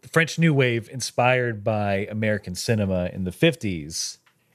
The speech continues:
and sort of him reconciling with, like, "Well, I love the American cinema, but, like, I, I can, I can't love the American politics at the time." Um,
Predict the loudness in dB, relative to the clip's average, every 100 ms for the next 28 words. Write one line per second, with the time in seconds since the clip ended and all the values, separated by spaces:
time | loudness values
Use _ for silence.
0 | -6 -4 -4 -2 0 0 0 -2 0 -2
1 | -2 -4 0 0 0 -2 -4 -4 -4 0
2 | 2 2 4 4 2 -4 -6 -4 -2 -2
3 | -4 0 2 4 2 2 0 -2 -2 -2
4 | -2 -6 -2 -2 -2 _ _ _ -6 -4
5 | -2 -4 -4 -4 -2 0 0 -2 0 0
6 | -4 -12 -8 -2 0 -2 -4 -4 -2 -2
7 | -6 -14 -18 -16 -16 -12 -12 -10 -12 -14
8 | -14 -20 _ _ _ -14 -10 -10 -12